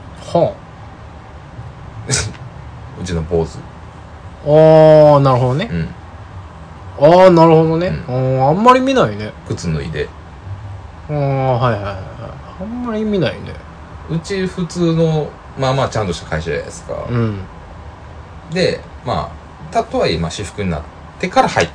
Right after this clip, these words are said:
Speaker 2: た。
Speaker 1: はいはいはい。
Speaker 2: うん。で、テレワークバリバリのね、もうコロナ禍で入社してるから。
Speaker 1: はいはいはいはい。
Speaker 2: の子で、
Speaker 1: はいはいはい。
Speaker 2: で、まあ、その、あぐら組んで仕事してるんですよ。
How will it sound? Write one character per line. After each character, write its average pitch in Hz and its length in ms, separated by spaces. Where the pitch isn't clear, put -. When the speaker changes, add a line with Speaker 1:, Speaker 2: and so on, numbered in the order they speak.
Speaker 2:
た。 - 80
Speaker 1:
は - 80
い 120 40
は 110 60
い 110 40
は - 20
い。 98 40
Speaker 2:
う 73 300
ん。 - 40
で、 120 100
テ 117 120
レ 104 80
ワ 101 240
ー - 0
ク 90 140
バ 82 120
リ 82 120
バ 73 100
リ 69 80
の 98 60
ね、 92 160
も 85 80
う - 20
コ - 120
ロ 117 100
ナ 139 100
禍 - 80
で 80 80
入 78 140
社 82 100
し - 80
て 85 60
る - 60
か - 100
ら。 123 60
Speaker 1:
は 120 80
い 110 40
は 101 60
い 101 40
は 101 60
い - 40
は - 100
い。 - 20
Speaker 2:
の 151 80
子 139 240
で、 156 320
Speaker 1:
は 110 140
い - 20
は - 0
い 101 80
は 98 60
い。 - 40
Speaker 2:
で、 196 80
ま 98 220
あ、 - 20
そ 90 120
の、 69 220
あ 107 80
ぐ 110 80
ら 107 60
組 78 140
ん - 20
で - 60
仕 76 80
事 73 100
し - 60
て - 60
る 69 40
ん - 20
で - 60
す - 40
よ。 - 80